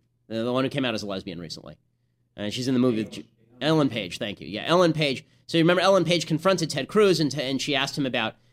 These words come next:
same-sex marriage, and Ted Cruz said, "I don't see why you guys are so upset about how gays are being treated in this country when gays are treated pretty great in this country. They're killing gays over in isis land, and you don't care." So Elizabeth Merriweather quotes Ted Cruz, and then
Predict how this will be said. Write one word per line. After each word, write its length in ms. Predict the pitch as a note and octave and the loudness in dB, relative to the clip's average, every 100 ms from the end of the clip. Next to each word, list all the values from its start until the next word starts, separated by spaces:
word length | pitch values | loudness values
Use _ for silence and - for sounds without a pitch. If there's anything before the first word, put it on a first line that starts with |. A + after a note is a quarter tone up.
| _ | _
same-sex 460 | D#3 C#3+ B2+ - | 0 2 0 0
marriage, 500 | E3+ F3 E3+ D#3 - _ _ - | 2 4 4 0 -4 _ _ -4
and 320 | B2+ B2 A#2 | 0 0 0
Ted 180 | D#3+ D#3 | 0 0
Cruz 300 | D#3 D3 - | 2 0 2
said, 240 | C3+ C3 - _ - | 0 0 -4 _ -6
"I 140 | C3 | 0
don't 180 | D3+ C3+ | 0 2
see 80 | D3+ | 2
why 140 | C#3 | 2
you 100 | C3+ | 2
guys 180 | C3 B2+ | 0 -2
are 60 | B2 | -2
so 140 | D3 | -4
upset 260 | A2 D#3+ C3+ | 0 0 0
about 340 | A#2+ A#2 - | 0 0 -2
how 140 | C#3 | -4
gays 240 | B2+ C#3 C3 | 0 0 2
are 60 | |
being 160 | B2 A#2+ | 0 -2
treated 220 | D3 B2 | -2 -2
in 100 | B2 | 0
this 120 | E3 | 0
country 300 | D#3+ A#2+ C#3 | 0 -4 -2
when 140 | B2 A#2+ | -2 0
gays 180 | B2 B2 | 0 -2
are 80 | |
treated 260 | A2+ C3+ A#2+ | -4 -4 -4
pretty 160 | C3+ A2+ | -4 2
great 220 | F3+ C#3+ | 2 2
in 60 | |
this 140 | A2+ - | -2 -6
country. 300 | A#2+ G#2 C#3 | -8 -6 -4
They're 120 | B2 | -2
killing 260 | E3 D#3+ B2 | 0 0 0
gays 240 | B2 A#2+ | 0 0
over 240 | B2 A#2 | -2 -2
in 80 | A2 | -2
isis 340 | C3 D#3+ A#2 A2+ | 2 0 0 -6
land, 240 | G#2 A#2 | -4 -2
and 80 | A2 | -2
you 60 | |
don't 140 | G2+ - | -4 -8
care." 220 | F#2 - _ _ _ _ | -12 -14 _ _ _ _
So 340 | - F3 D3+ - - | 0 2 2 -2 0
Elizabeth 340 | F3 G#3 G3 | 4 6 6
Merriweather 540 | E3 D#3+ D3+ C3+ C3 B2 | 4 4 4 2 -2 -4
quotes 320 | - E3+ E3 | 2 2 2
Ted 220 | E3 C#3 | -4 -2
Cruz, 300 | F3 D#3 C3+ | 2 4 4
and 220 | C#3 D#3 | 2 2
then 340 | A3 F#3+ D3 | 4 4 2